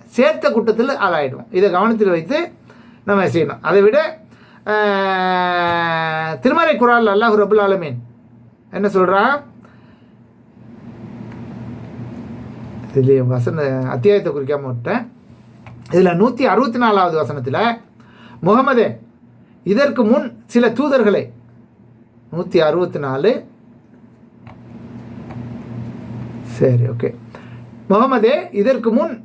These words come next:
சில தூதர்களின் வரலாற்றை உமக்கு கூறியுள்ளோம், சில தூதர்களின் வரலாற்றை நாம் உமக்கு கூறவில்லை.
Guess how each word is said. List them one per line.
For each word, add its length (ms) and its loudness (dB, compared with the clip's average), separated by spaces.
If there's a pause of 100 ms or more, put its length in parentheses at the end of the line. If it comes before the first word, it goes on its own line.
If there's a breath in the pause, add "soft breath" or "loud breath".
(140)
சில 260 2
தூதர்களின் 600 0
வரலாற்றை 560 2
உமக்கு 580 2
கூறியுள்ளோம், 600 2 (460 soft breath)
சில 400 0
தூதர்களின் 540 2
வரலாற்றை 460 0
நாம் 260 0
உமக்கு 280 -6
கூறவில்லை. 580 2